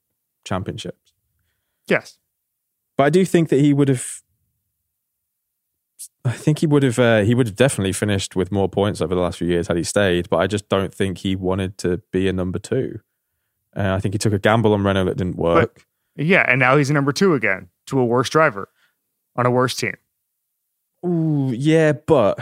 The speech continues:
Speaker 1: I think he could become a number one if he performs. Like, I think they, I think overall last season, he probably would be slightly disappointed. Well, I think he would be very disappointed with his,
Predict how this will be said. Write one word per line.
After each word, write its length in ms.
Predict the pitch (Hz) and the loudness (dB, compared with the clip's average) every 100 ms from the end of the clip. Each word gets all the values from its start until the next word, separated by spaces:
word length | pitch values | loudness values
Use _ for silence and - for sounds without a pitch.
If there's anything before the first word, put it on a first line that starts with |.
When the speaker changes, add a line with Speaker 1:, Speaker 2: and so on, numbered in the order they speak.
| - _ _ _ _ _ _ _ _ _ - | -14 _ _ _ _ _ _ _ _ _ -4
Speaker 1:
I 80 | 117 | 0
think 220 | 143 135 | 2 2
he 100 | 123 | 0
could 360 | - - 135 - | 0 0 0 0
become 300 | 120 123 113 | -2 0 2
a 40 | |
number 240 | 107 104 101 | 2 2 2
one 260 | 104 101 | 2 0
if 200 | 95 101 | 0 -2
he 80 | 101 | -4
performs. 600 | 95 92 110 95 90 80 | -4 -2 0 0 -2 -4
Like, 180 | 90 90 | -4 -2
I 60 | 98 | -4
think 240 | 104 82 | -4 -2
they, 240 | 95 95 92 - _ _ _ _ _ - | 0 0 -2 -8 _ _ _ _ _ -8
I 40 | - | -4
think 120 | 123 | 2
overall 440 | 139 135 107 113 107 | 4 4 4 4 2
last 200 | 98 - | 0 -2
season, 260 | 98 95 | -2 -2
he 160 | 98 101 | -4 -2
probably 500 | - 107 104 101 98 | -2 0 0 -2 -2
would 400 | 98 95 95 95 - | -2 -2 -4 -8 -6
be 180 | 98 95 | -4 -4
slightly 380 | - 98 85 92 | -4 -4 -4 -4
disappointed. 500 | 92 87 92 90 90 | -6 -8 -6 -4 -2
Well, 120 | 95 | -4
I 40 | |
think 180 | 87 82 | -4 -6
he 200 | - 120 | 0 0
would 280 | 101 85 85 | 0 -4 -4
be 140 | 82 | -6
very 320 | 80 87 98 80 | -4 -2 0 -2
disappointed 540 | 76 80 - 82 85 | -6 -8 -8 -8 -6
with 100 | 87 | -6
his, 220 | 87 80 | -6 -8